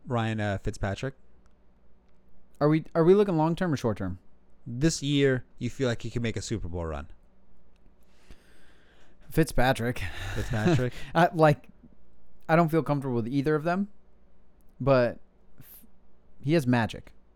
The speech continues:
Speaker 1: He has magic. Sam Darnold?
Speaker 2: S-, I would do Sam Darnold.
Speaker 1: Sam Darnold, yeah.
Speaker 2: I mean, he's played, he's had some good games with the worst coach in the N F L.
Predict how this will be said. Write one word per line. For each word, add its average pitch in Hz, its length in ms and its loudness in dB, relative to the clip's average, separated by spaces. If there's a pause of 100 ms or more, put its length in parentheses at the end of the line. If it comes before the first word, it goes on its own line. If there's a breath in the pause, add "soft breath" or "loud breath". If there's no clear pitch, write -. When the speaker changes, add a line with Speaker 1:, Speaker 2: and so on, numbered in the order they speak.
(260)
Speaker 1:
He 123 100 -2
has 113 100 0
magic. 120 340 -6
Sam 131 200 0
Darnold? 135 360 2 (1900)
Speaker 2:
S-, - 120 -14
I 143 160 2
would 123 120 2
do 117 100 -2
Sam 104 240 -8
Darnold. - 380 -12
Speaker 1:
Sam 104 240 -4
Darnold, 98 420 -4
yeah. 78 340 -6
Speaker 2:
I 170 80 6
mean, 185 180 6
he's 208 320 0
played, 180 520 2 (680 soft breath)
he's 208 240 4
had 185 280 4
some 175 200 2
good 147 180 2
games 143 340 2
with 127 680 4
the 123 100 4
worst 120 360 2
coach 120 260 2
in 113 60 -2
the 104 80 -2
N 98 100 -2
F 101 120 -4
L. - 180 -10